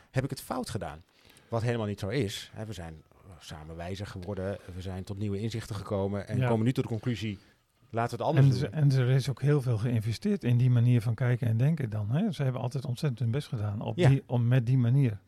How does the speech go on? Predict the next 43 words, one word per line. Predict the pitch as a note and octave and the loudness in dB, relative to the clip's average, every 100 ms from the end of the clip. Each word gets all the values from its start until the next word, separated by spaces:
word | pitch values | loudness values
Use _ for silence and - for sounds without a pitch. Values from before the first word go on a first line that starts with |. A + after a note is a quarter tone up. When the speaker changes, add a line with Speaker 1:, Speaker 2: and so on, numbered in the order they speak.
| - | -16
Speaker 1:
Precies. | B2 D3+ - - | -6 -4 -4 -12
Speaker 2:
En, | - G#2 G#2+ | -8 -8 -6
eh, | - - B1 - - - - G1+ G1+ - | -8 -10 -10 -10 -14 -16 -14 -14 -14 -12
dus | B2 B2 | -8 -6
het | B2 | -4
is | B2 C3 | -4 0
ook | |
heel | C3 D3 | 4 6
moeilijk | D3 F#3+ - | 6 4 0
te | C#3 | -6
geloven | B2 A2+ A#2 | -2 0 2
dat | B2 - | -2 -2
je | A#2+ | 0
dan | C3 B2 | 2 2
met | B2 | 2
een | A#2+ | 0
andere | B2 D3 B2+ | 0 2 2
manier | B2 A#2+ | 2 2
van | |
kijken | A#2+ B2 A#2 | 0 -2 -2
dat | A#2 | -4
het | A2 | -4
misschien | A2+ B2 | 0 2
makkelijker | B2+ C3+ G#2 G#2+ | 2 -2 -8 -8
wordt, | G#2+ | -8
zeg | - A2 | -10 -12
maar. | A#2+ - | -12 -12
Speaker 1:
Ja. | - D#3+ - - | 0 0 0 -2
Speaker 2:
Ik, | A#2+ | 0
wij | A#2 | 2
hebben | A#2+ A#2 A2+ | 2 2 0
dat | A2+ | -2
in | B2 | -2
het | A#2+ | -2
begin | A#2+ B2+ | 0 2
heel | B2 C3+ | 4 2
vaak | C3 C#3 - | 0 -6 -8
gehad, | B2+ A2 | -10 -10
dat | A#2 | -12
ze | - | -8
zeiden | G#2+ G#2 | -6 -6
van, | A2 | -4
"Ja, | G#2+ G#2+ G#2+ | -4 -2 -6